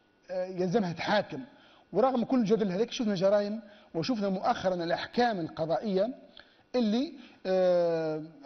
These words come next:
قضت بعدم سماع الدعوة على الأقل مثلًا في حركة النهضة قائمة تونس واحد، يعني عكس ما كان يتمناه رئيس الجمهورية. إذا حصل أن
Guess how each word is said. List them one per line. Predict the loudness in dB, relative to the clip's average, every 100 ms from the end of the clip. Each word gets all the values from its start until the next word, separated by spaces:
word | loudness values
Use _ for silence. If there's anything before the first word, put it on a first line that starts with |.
| -10 0
قضت | 2 2
بعدم | 2 2 0
سماع | 0 0 0
الدعوة | 0 -4 -8 2 4 4 2
على | -2 -6 -8
الأقل | -6 -2 -2
مثلًا | -2 -4 -4 -4
في | -6
حركة | -6 -4 -4
النهضة | -4 -6
قائمة | -6 -6 -4
تونس | -4 -6 -4
واحد، | -2 0 -2 -6 -14 -20 -4
يعني | 0 0
عكس | 0 -2 -4
ما | 0 0
كان | 4 2 2 -4 -6
يتمناه | -2 0 2 4 2 4
رئيس | 2 0
الجمهورية. | -4 -4 -2 -2 -4 -8 -20 -20 -20 _
إذا | 2 4
حصل | 4 2 2 2 2 2 2 0 -4 -20 _ -20 _ 0
أن | 0 0